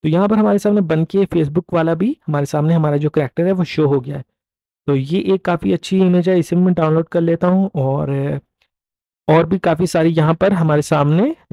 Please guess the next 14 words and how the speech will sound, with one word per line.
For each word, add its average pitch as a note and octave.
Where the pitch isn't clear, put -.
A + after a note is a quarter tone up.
नज़र D3
आ C#3
रही C3
हैं C3
हमें, C3
और C#3
इसको F3+
भी F#3
मैं F3
डाउनलोड C3
करूँ, B2+
कर D#3
रहा C3
हूँ। A#2+